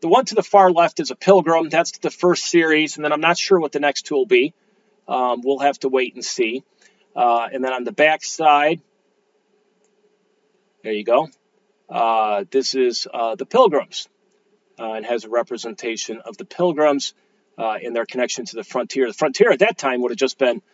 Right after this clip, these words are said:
uh, the eastern coast of the United States. Um, so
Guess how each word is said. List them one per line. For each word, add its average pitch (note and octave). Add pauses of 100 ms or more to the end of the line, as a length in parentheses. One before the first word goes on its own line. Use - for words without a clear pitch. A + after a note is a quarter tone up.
(260)
uh, A#2+
the B2
eastern C3
coast C3
of A#2+
the A2+
United A2+
States. - (460)
Um, G2 (300)
so A2